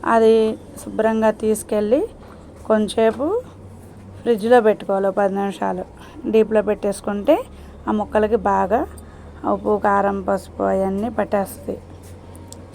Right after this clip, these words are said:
తర్వాత కొ-, ఉల్లిపాయలు అయితే తరుక్కున్నానండి. ఫాస్ట్ ఫాస్ట్గా పిల్లలు ఆకలి అంటున్నారు. గబా గబా ఉల్లిపాయలు, టమాటాలు కూడా మిక్సీ పట్టేసుకుందామని కట్ చేసేసుకున్నాను.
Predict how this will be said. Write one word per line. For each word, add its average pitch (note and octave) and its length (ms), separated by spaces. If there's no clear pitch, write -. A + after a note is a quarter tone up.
తర్వాత G#3+ 500
కొ-, G#3 460
ఉల్లిపాయలు A3 440
అయితే G#3+ 240
తరుక్కున్నానండి. F#3+ 760
ఫాస్ట్ G#3+ 320
ఫాస్ట్గా A#3 580
పిల్లలు G#3+ 300
ఆకలి G#3 280
అంటున్నారు. G3+ 680
గబా G#3+ 220
గబా G#3 280
ఉల్లిపాయలు, A#3 580
టమాటాలు A3 580
కూడా A#3+ 320
మిక్సీ A#3 440
పట్టేసుకుందామని G#3+ 1000
కట్ A3 260
చేసేసుకున్నాను. G#3 840